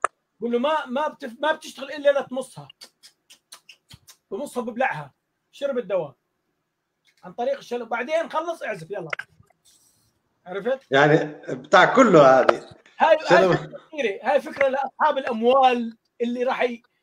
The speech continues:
Speaker 1: اللي ربنا راح يحاسبهم عليها. أنا ما بدي شيء من هالدنيا. لا بدي، لا بدي سيارة، ولا بدي بيت، ولا بدي قصر. أنا بدي أنشر هاي الشلمونة، بدي أوديها لأطفال السودان يعزفوا عليها. ليش؟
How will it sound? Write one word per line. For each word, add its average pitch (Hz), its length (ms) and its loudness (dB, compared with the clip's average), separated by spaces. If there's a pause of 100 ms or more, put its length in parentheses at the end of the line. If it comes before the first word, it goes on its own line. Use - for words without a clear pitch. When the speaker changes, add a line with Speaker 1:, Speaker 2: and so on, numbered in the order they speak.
(200)
Speaker 1:
اللي 240 180 0
ربنا 233 400 2
راح 202 120 -6
يحاسبهم 214 540 -10
عليها. 170 420 -6 (720)
أنا 277 260 2
ما - 80 -8
بدي 208 140 -10
شيء 180 180 -14
من 165 80 -12
هالدنيا. 151 380 -14 (300)
لا 262 140 2
بدي، 269 440 -10 (440)
لا 226 160 -2
بدي 240 220 -10
سيارة، 202 500 -4 (500)
ولا 214 180 -2
بدي 240 240 -10
بيت، 214 300 -2 (580)
ولا 220 180 -2
بدي 247 200 -8
قصر. 190 360 -2 (500)
أنا 240 160 -6
بدي 233 260 -10
أنشر 254 360 -8
هاي 233 360 -4
الشلمونة، 254 720 -10 (680)
بدي 202 180 -4
أوديها 247 340 -2
لأطفال 254 480 -6
السودان 214 600 -10 (920)
يعزفوا 202 380 -10
عليها. 180 280 -8
ليش؟ 294 460 -2